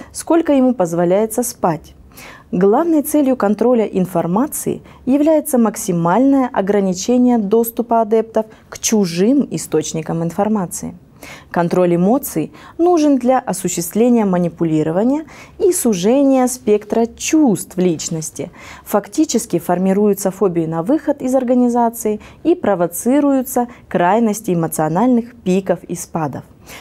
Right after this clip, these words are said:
Контроль мышления достигается с помощью техник прекращения мышления, чтобы член группы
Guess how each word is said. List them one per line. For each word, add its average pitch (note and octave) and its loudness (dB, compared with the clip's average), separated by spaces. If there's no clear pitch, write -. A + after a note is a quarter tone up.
Контроль F4 2
мышления A#3 0
достигается A#3 0
с - -8
помощью B3 2
техник A#3+ 0
прекращения A3 0
мышления, D#3 -6
чтобы B3+ 0
член B3+ 2
группы C4+ 2